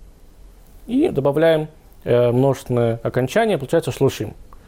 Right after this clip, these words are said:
То есть двадцать немножечко отличается, но это так, слово вам на размышление. Так вот, опять же, сл-, цифра десять, она чувствуется, даже она отдаёт, не побоюсь этого слова, какой-то законченностью. Да? Десять, всё.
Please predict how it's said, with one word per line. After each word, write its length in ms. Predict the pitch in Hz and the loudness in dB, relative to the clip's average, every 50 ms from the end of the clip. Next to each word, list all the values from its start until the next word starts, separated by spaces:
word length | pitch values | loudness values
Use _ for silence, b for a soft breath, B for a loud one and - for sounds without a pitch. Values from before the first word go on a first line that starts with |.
| b b b | b b b
То 60 | - | -6
есть 100 | 120 110 | -4 -4
двадцать 420 | 120 151 233 285 277 - 190 - - | -2 0 0 0 0 -2 -6 -4 -2
немножечко 380 | 147 160 190 202 - - 165 | 0 2 2 0 0 -2 -4
отличается, 480 | 147 - 147 - - 113 107 - - - | 0 0 -2 0 -2 -4 -4 -6 -4 -2
но 80 | 151 | -2
это 100 | 151 151 | -2 -2
так, 220 | - - 123 - - | -2 -2 -4 -4 -4
слово 420 | - - 156 180 180 156 147 147 B B B B B B | -2 0 0 2 2 0 -2 -4 B B B B B B
вам 180 | 135 131 131 | 0 2 2
на 80 | 127 127 | 2 2
размышление. 560 | 120 113 123 120 - - 117 107 120 - - - - - - | 2 2 0 -2 0 0 -2 -2 -2 -8 -16 -20 -20 -10 -4
Так 160 | - 165 - | -2 -2 0
вот, 300 | 175 170 131 - - - b b b b b b b | 2 0 0 0 -4 -12 b b b b b b b
опять 320 | 120 - - 175 143 117 | -10 -2 0 0 0 0
же, 60 | 113 | -2
сл-, 240 | 107 - - 156 175 - - | -6 -6 -6 -8 -8 -8 -4
цифра 320 | - 262 - - 135 127 | -2 -2 0 2 0 0
десять, 400 | 113 143 220 359 - - - - | 0 2 0 0 0 0 -4 -2
она 200 | - 151 - - - - - - - - - - - - - - - | -2 -2 -2 -4 -8 -12 -20 -20 -20 -20 -20 -20 -20 -20 -20 -16 -6
чувствуется, 640 | - - 254 - - - 175 165 143 - 151 143 143 - - - - - | 0 0 0 0 2 2 2 2 2 2 -2 -2 -4 -6 -20 -20 -12 -4
даже 200 | - 139 143 147 | -2 0 2 2
она 160 | 147 147 131 - - - - - - - - - | 2 2 0 -2 -10 -20 -20 -20 -20 -20 -14 -6
отдаёт, 640 | - 131 117 120 127 143 139 160 208 240 226 - - - - - - - - - - | -4 -4 -2 0 0 0 2 2 2 2 0 -2 -6 -20 -20 -20 -20 -20 -20 -20 -12
не 160 | - 120 117 | -4 -2 -2
побоюсь 260 | - 127 123 135 117 - | -2 0 0 0 0 0
этого 140 | - 131 | -2 -4
слова, 260 | - - 185 196 175 - | -2 0 2 2 2 0
какой-то 320 | - - - 165 - 131 | -2 -2 -2 -2 -2 0
законченностью. 840 | 113 135 139 - - - 151 135 - - 113 107 104 - - - - - - - b b b b b | -2 -2 -2 -4 -2 -2 0 0 0 -4 -6 -6 -8 -10 -12 -16 -18 -18 -20 -20 b b b b b
Да? 180 | - 131 160 185 | -2 -2 -2 -2
Десять, 400 | 147 120 135 147 - - 113 - | -2 -2 -2 -2 -2 -2 -8 -10
всё. 300 | - - - 139 107 | -8 -4 -4 -4 -4